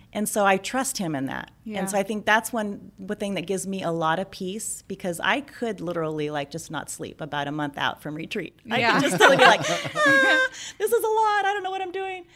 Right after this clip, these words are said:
Speaker 1: which is true. But I go, "Okay, God, you have this." I, I
Speaker 2: Mm-hmm.
Speaker 1: literally have to remind myself that God has it, that
Speaker 2: Yeah.
Speaker 1: he has the details covered, that he will show up. I mean,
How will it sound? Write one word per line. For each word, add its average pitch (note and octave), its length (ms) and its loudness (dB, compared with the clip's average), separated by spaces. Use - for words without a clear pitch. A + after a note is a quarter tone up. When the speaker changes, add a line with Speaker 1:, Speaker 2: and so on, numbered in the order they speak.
Speaker 1:
which A#3+ 140 0
is C4 120 -2
true. A#3 320 2
But C4 580 6
I B3 260 -4
go, A3 200 -4
"Okay, A3 240 -2
God, F3 280 -4
you F#3+ 180 -4
have F#3 340 -4
this." C3+ 240 -8
I, F#3 140 0
I F3+ 60 -2
Speaker 2:
Mm-hmm. F#3 140 -2
Speaker 1:
literally G#3+ 320 -2
have G3 100 -10
to F3 80 -8
remind E3+ 280 -4
myself E3 680 -8
that - 240 -6
God E3 300 0
has D#3 400 -6
it, - 260 -14
that D#3+ 180 -4
Speaker 2:
Yeah. G#3+ 160 -6
Speaker 1:
he F3+ 440 -6
has E3 260 -4
the E3+ 80 -4
details E3+ 420 -6
covered, D#3 400 -8
that - 120 -8
he F3+ 260 -10
will E3+ 340 -4
show D#3+ 300 -8
up. - 360 -10
I G3 60 -10
mean, G3+ 180 -6